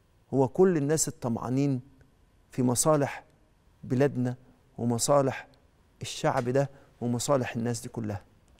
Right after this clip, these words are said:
فيبقى من مصلحتهم إن الناس تبقى ما عندهاش منطق، وعشان كده المنطق بيجي عشان يسلم عقولنا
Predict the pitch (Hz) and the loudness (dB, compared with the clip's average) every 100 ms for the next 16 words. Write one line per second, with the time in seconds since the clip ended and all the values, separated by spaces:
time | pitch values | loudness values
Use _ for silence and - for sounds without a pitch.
0 | - _ _ _ _ _ _ _ - 135 | -20 _ _ _ _ _ _ _ -4 0
1 | 139 139 135 143 - 151 196 151 131 127 | 2 4 2 0 0 0 0 0 0 2
2 | 147 147 - - _ _ _ _ _ _ | 2 0 -4 -12 _ _ _ _ _ _
3 | - 139 135 131 - - - _ - 127 | -4 2 4 4 0 -8 -20 _ -6 -2
4 | 113 117 120 - 104 107 - - - _ | -2 -2 -4 -4 -8 -10 -12 -20 -20 _
5 | - 107 123 170 160 143 170 180 160 123 | -8 -2 0 4 4 6 4 2 0 2
6 | 160 180 190 185 - _ _ _ - 117 | 2 2 0 -4 -10 _ _ _ -14 -10
7 | 120 127 127 - 170 165 131 110 64 180 | -4 -2 0 2 4 4 2 2 4 4
8 | 170 139 110 | 4 2 -2